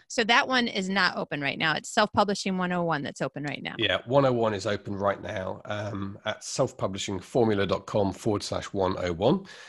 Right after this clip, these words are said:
Speaker 2: Um, and yeah, that is the platform course. That's the one I was talking about that Mark originally wanted to do, but became too much of a beast. Um, but then we did it in twenty sixteen. I think we started this course. Twenty sixteen, twenty seventeen.
Speaker 1: Yeah, that sounds right.
Speaker 2: Um, about right.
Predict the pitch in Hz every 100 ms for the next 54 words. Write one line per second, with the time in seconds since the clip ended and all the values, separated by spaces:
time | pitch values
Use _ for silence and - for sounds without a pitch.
0 | - - 110 104 104 104 104 _ - 101
1 | 104 104 101 101 95 - 110 98 92 101
2 | 135 - - - 131 117 - - - 95
3 | - 92 - 92 - - - 98 95 -
4 | 104 107 95 98 98 104 107 - 104 113
5 | 131 - 101 127 156 123 101 92 101 95
6 | 87 92 - - 107 90 113 98 - 92
7 | - 95 90 - - 95 95 92 95 101
8 | 95 92 92 90 - 92 87 90 - 110
9 | - - - - - - 117 113 104 101
10 | 113 101 98 - 110 104 104 98 101 -
11 | 107 120 - - _ _ _ _ _ _
12 | - - 101 92 - 90 95 - 92 90
13 | - - 175 170 175 175 220 _ - 104
14 | 98 95 95 95 92 92 95 -